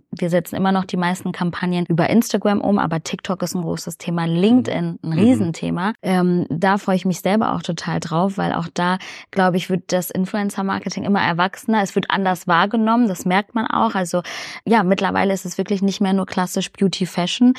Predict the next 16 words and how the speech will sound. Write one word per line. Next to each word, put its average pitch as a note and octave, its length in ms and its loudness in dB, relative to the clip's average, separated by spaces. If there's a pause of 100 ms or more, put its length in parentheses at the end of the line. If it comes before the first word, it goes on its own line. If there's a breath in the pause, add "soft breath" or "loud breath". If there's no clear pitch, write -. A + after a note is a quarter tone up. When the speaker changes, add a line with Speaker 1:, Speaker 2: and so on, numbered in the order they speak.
(200 loud breath)
Speaker 1:
sondern F3+ 260 2
es E3+ 160 -2
geht E3+ 140 0
viel - 340 2
auch - 140 -2
in F#3+ 120 0
dem F#3 120 2
Bereich F3 460 0 (240 loud breath)
Finanzen, F3+ 800 0
aber F3+ 240 0
auch - 140 -4
im F3 80 -2
Bereich E3+ 460 -2
Nachhaltigkeit, F3 1120 -2
ähm, E3 280 -6 (280 loud breath)
Bauwesen, F3+ 960 2